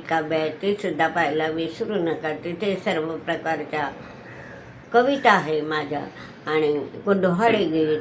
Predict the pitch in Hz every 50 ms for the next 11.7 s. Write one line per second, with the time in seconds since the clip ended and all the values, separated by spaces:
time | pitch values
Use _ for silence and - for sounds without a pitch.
0 | - - - - 196 185 175 180 196 202 202 208 202 202 196 190 180 175 165 165
1 | 160 156 151 151 151 - 170 175 185 196 214 226 214 208 208 208 208 202 185 180
2 | 185 190 190 185 185 180 170 - - - - - 196 180 180 226 269 294 311 311
3 | 311 - - - 277 277 277 269 - - 226 214 202 196 220 214 208 - 208 202
4 | 190 175 165 - - - - - - - 180 185 196 190 175 - 190 180 165 165
5 | - - 170 175 170 170 165 165 160 - - 185 160 165 165 175 185 190 - -
6 | 185 180 160 143 160 156 147 - 156 151 151 147 147 143 131 127 - - - -
7 | - - - - - 165 160 156 156 156 151 151 - 196 226 233 247 247 240 233
8 | - 190 156 147 147 139 156 147 151 - - 151 143 - - - - - - -
9 | - - - - 214 240 254 240 233 233 240 - 233 254 277 262 - 262 233 190
10 | 165 185 180 175 165 160 - - - - - - - 175 202 208 208 220 202 180
11 | 185 170 180 180 180 - 180 170 165 156 151 160 160